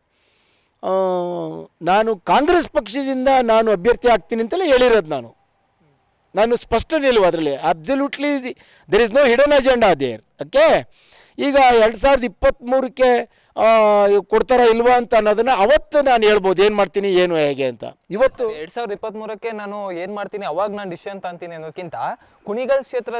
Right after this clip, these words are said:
Speaker 2: ಜನಕ್ಕೆ ಅಲ್ಲಿ ನಾವು, ಆ, ಸಂದೇಶ ಬೇರೆ ತರ ಹೋಗೋದು ಬೇಡ. ಅಂದ್ರೆ ಯಾಕೆಂದ್ರೆ ಈಗ ಹಾಲಿ ಶಾಸಕರಿದ್ದಾರೆ ಕಾಂಗ್ರೆಸ್ಸಿಂದ, ಅವರು ಕೂಡ ಹೋಗಿ ಸಂಘಟನೆಯನ್ನ ಮಾಡ್ತಾರೆ, ಅವರು ಕೂಡ ಕಾರ್ಯಕರ್ತರ ಜೊತೆ ಹೋಗ್ತಾರೆ. ನೀವು ಕೂಡ ಹೋಗಿ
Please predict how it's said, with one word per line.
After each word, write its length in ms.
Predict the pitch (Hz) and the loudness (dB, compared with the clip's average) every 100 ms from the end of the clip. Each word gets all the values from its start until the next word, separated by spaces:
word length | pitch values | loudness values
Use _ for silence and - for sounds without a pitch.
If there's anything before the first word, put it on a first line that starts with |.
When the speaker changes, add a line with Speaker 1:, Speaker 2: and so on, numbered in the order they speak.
| 190 | -8
Speaker 2:
ಜನಕ್ಕೆ 320 | 202 208 233 | -10 -10 -8
ಅಲ್ಲಿ 240 | 226 214 | -6 -6
ನಾವು, 340 | 214 196 202 196 | -6 -6 -6 -6
ಆ, 460 | - - 170 170 | -10 -6 -4 -4
ಸಂದೇಶ 400 | 160 180 196 226 220 | -6 -8 -6 -6 -6
ಬೇರೆ 260 | 180 220 | -6 -6
ತರ 160 | 220 196 | -4 -4
ಹೋಗೋದು 280 | 175 160 139 | -4 -6 -8
ಬೇಡ. 100 | 147 | -8
ಅಂದ್ರೆ 300 | 208 214 208 | -6 -2 -2
ಯಾಕೆಂದ್ರೆ 380 | 208 214 196 | -4 -8 -6
ಈಗ 60 | 196 | -4
ಹಾಲಿ 300 | 165 202 233 | -4 -4 -6
ಶಾಸಕರಿದ್ದಾರೆ 720 | 214 190 208 185 180 160 160 | -6 -8 -10 -12 -8 -6 -6
ಕಾಂಗ್ರೆಸ್ಸಿಂದ, 540 | 190 185 185 180 147 | -8 -8 -10 -12 -10
ಅವರು 340 | 131 156 202 247 | -10 -6 -6 -4
ಕೂಡ 160 | 247 | -2
ಹೋಗಿ 220 | 247 233 220 | -2 -4 -6
ಸಂಘಟನೆಯನ್ನ 500 | 202 190 202 202 196 | -8 -8 -10 -10 -8
ಮಾಡ್ತಾರೆ, 340 | 190 180 214 | -8 -8 -6
ಅವರು 240 | 190 202 | -4 -6
ಕೂಡ 140 | 240 233 | -6 -6
ಕಾರ್ಯಕರ್ತರ 540 | 226 190 180 180 175 | -6 -8 -8 -12 -12
ಜೊತೆ 220 | 165 175 | -10 -10
ಹೋಗ್ತಾರೆ. 320 | 156 - 135 160 | -12 -12 -14 -10
ನೀವು 320 | 196 247 269 | -6 -4 -4
ಕೂಡ 160 | 254 | -4
ಹೋಗಿ 400 | 226 220 220 170 | -4 -4 -6 -8